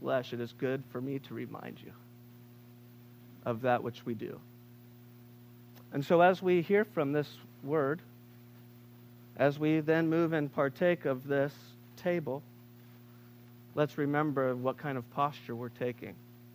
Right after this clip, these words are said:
It is a posture of transformation for our souls and our bodies.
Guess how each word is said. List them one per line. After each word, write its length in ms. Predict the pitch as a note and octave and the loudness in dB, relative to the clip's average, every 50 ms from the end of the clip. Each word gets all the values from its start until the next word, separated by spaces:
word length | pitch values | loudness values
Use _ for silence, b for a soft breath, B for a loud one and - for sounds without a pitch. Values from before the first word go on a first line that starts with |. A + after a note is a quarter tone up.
| - - - - - - - - - - - - - - | -20 -20 -20 -20 -20 -20 -20 -20 -20 -20 -20 -20 -18 -6
It 120 | - C#3 C#3+ | -2 2 4
is 120 | D#3 C#3+ | 4 4
a 140 | D3 C3 C3 | 4 2 2
posture 600 | A#2+ - - C#3+ C#3+ D3 D3 - - D3 C#3 C#3 | 0 2 2 4 4 4 2 -2 -4 -2 -2 -2
of 360 | - - B2 B2 A#2 A#2 A#2 - B B B B B | 0 2 2 2 2 2 -2 -8 B B B B B
transformation 1120 | - - - C#3 C#3 D3+ D#3 E3 D3 - - - C#3 C3 C3 B2+ B2+ C3 B2+ - G#2+ G2+ G#2 - - - - - - - - | -14 -4 -2 0 2 2 0 -2 -4 -8 -6 -6 -4 -2 -2 -2 -2 -4 -4 -8 -12 -12 -12 -14 -18 -20 -20 -20 -20 -16 -6
for 200 | - A#2+ B2 A#2+ | -4 -2 0 2
our 200 | B2 A#2+ A#2+ A#2 A#2+ - | 2 0 0 -4 -6 -8
souls 360 | - C3 B2+ B2 A#2 A#2 A2+ | -6 -4 -2 -2 -2 -4 -6
and 160 | A2+ G#2 A#2 A#2 | -8 -6 -6 -4
our 120 | A#2 A#2 | -6 -4
bodies. 380 | A2+ A2+ A2+ A2+ A2+ A2+ A2 | -4 -4 -4 -4 -6 -8 -10